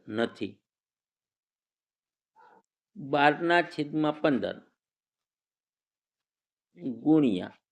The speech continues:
અઢારના છેદમાં બાર. જુઓ અહીંયા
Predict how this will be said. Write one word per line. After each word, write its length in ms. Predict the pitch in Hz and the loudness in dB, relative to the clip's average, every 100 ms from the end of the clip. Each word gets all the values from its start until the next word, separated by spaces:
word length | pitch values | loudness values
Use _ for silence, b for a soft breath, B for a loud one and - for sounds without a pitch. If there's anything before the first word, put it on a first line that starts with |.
| _ _ _ _ _ _ _ - | _ _ _ _ _ _ _ -10
અઢારના 680 | 113 101 110 127 143 156 147 | -10 -8 0 2 2 0 -2
છેદમાં 580 | - 107 104 95 92 90 | -4 -10 -8 -10 -10 -8
બાર. 180 | 92 - _ _ _ _ _ _ _ _ _ _ _ _ _ _ _ _ _ _ _ _ _ _ _ _ _ _ _ _ _ _ _ _ _ | -8 -8 _ _ _ _ _ _ _ _ _ _ _ _ _ _ _ _ _ _ _ _ _ _ _ _ _ _ _ _ _ _ _ _ _
જુઓ 240 | 117 120 98 | 2 6 6
અહીંયા 340 | 80 82 95 | 2 -8 -14